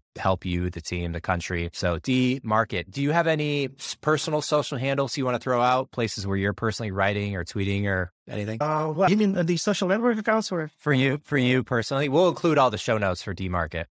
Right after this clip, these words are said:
Speaker 2: So, yeah. So, uh, I didn't prepare anything just, uh, to, to, uh, to share. It just, uh, was a pleasure to talk and to, c-, yeah.
Speaker 1: Oh, no, I was
Speaker 2: Okay.
Speaker 1: gonna ask you, any, any, are, are there any places on the internet that you wanna put out, like your Twitter handle or places that people can reach
Speaker 2: Okay.
Speaker 1: you or follow you?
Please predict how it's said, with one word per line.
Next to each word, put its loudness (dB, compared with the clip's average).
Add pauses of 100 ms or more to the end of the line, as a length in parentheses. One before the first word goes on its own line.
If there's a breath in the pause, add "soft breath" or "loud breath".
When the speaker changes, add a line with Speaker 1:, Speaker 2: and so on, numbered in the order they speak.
(1300)
Speaker 2:
So, 2
yeah. 2 (120)
So, 2
uh, 4
I 4
didn't 4
prepare 2
anything -2
just, -8
uh, 2
to, -6 (300)
to, -4
uh, 0
to -4
share. 0
It -2
just, -4
uh, 2
was 0
a -2
pleasure 0
to -10
talk -2 (180)
and 0
to, -8
c-, -14 (120)
yeah. -4 (320)
Speaker 1:
Oh, 6
no, 4
I 6
was 2
Speaker 2:
Okay. 0
Speaker 1:
gonna 2
ask 0
you, -6
any, 0
any, 2
are, 2
are 4
there 4
any 2
places -2
on 2
the -2
internet 0
that -4
you 0
wanna -2
put -4
out, 2
like -4
your -6
Twitter -2
handle 0
or -4
places -4
that -6
people -2
can -4
reach -2
Speaker 2:
Okay. 2
Speaker 1:
you 0
or 0
follow 2
you? -2